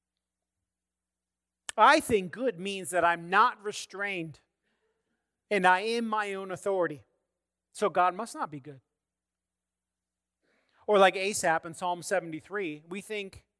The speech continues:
that we've wasted our time doing good because we suffer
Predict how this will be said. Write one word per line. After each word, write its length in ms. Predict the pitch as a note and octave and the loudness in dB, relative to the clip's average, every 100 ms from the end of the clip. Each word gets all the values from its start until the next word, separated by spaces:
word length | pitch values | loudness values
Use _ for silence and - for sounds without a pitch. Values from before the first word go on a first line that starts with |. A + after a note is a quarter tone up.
| _ _ _ | _ _ _
that 200 | F3 F3 | 0 0
we've 240 | F3+ E3 | -4 -8
wasted 560 | C#3 F3+ G3+ - - G3+ | -6 -6 -4 -6 -4 0
our 220 | F3+ E3+ | 2 2
time 480 | D#3+ G3 F#3 F3 D#3+ | 0 -6 -6 -6 -10
doing 380 | E3 F#3 E3+ D#3+ | -10 -12 -12 -8
good 340 | E3 F3+ D3 | -4 -2 -4
because 320 | C#3+ D3+ D#3+ | -8 -10 -10
we 200 | C#3 F#3 | -10 -12
suffer 600 | F#3+ - A3 G#3+ C#3+ B2+ | -10 -4 -4 -4 -10 -16